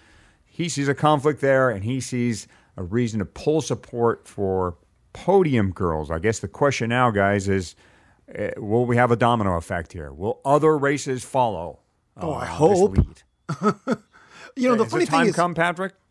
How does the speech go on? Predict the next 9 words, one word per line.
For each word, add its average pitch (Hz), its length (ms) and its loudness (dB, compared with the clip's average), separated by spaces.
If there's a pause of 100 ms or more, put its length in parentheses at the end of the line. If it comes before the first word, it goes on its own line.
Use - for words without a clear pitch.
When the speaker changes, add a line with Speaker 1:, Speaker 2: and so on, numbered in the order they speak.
Speaker 2:
oh, 269 220 0
the 156 100 -6
time 208 360 2
has 127 180 -4
been. 127 480 -2 (460)
You 165 140 -2
know, 131 100 -4
we're, 208 220 0
we're, 190 340 0